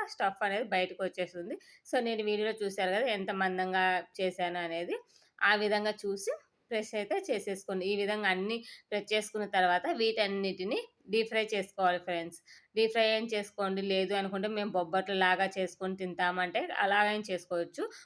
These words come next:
బొబ్బట్లలాగైనా చాలా బాగుంటాయి. But డీప్ ఫ్రై చేసిన తర్వాత జ్యూస్‌లో కలిపేసి తిన్నారంటే టేస్ట్ ఉంది చూడండి, అసలు నేను మామూలుగా చెప్పలేనన్నమాట, అంత టేస్ట్ ఉంది.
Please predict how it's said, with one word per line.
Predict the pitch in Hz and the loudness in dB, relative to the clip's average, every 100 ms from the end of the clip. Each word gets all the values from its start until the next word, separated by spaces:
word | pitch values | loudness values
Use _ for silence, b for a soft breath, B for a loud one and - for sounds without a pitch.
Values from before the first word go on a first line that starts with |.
| B | B
బొబ్బట్లలాగైనా | 190 196 214 214 214 202 208 269 | -2 0 2 2 4 4 4 0
చాలా | 190 208 175 190 190 | 0 2 4 4 6
బాగుంటాయి. | 185 180 202 247 | 4 4 2 0
But | 220 190 | -2 2
డీప్ | 185 202 | 2 2
ఫ్రై | 240 247 | 0 0
చేసిన | 233 233 214 | -2 -6 -4
తర్వాత | 190 180 180 247 | 0 2 0 -2
జ్యూస్‌లో | 190 202 208 - 214 208 202 | -4 -6 -6 -2 0 0 2
కలిపేసి | 190 175 185 202 | 2 2 -2 -4
తిన్నారంటే | - 180 185 185 185 175 180 | -4 -4 0 2 2 0 -4
టేస్ట్ | 180 175 175 175 | 0 0 -2 -4
ఉంది | 170 170 170 | -8 -8 -8
చూడండి, | 170 165 160 160 180 285 - B B - | -4 -4 -4 -6 -4 -6 -8 B B -18
అసలు | 190 214 | -6 -2
నేను | 208 190 | 0 2
మామూలుగా | 160 165 196 226 | 2 2 0 -2
చెప్పలేనన్నమాట, | 226 190 196 190 185 180 175 180 | -2 -2 0 0 2 0 0 0
అంత | 180 180 185 | -2 -6 -4
టేస్ట్ | 180 185 - | -2 -2 -4
ఉంది. | 190 175 175 | -8 -6 -4